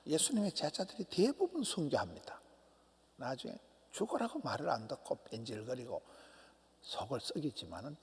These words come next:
그러나 대부분 예수님의 제자들이 나중에는 순교의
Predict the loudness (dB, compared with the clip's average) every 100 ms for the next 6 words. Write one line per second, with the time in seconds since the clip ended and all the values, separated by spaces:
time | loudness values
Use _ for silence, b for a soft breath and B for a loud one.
0 | -10 -10 -10 -10 -8 -6 -6 -8 -8 -6
1 | -6 -8 -14 -12 -12 -10 -8 -8 -8 -10
2 | -8 -8 -8 B B B B B B -18
3 | -10 -8 -8 -14 -14 -16 -20 -20 -20 B
4 | B -8 -6 -6 -6 -6 -8 -8 -8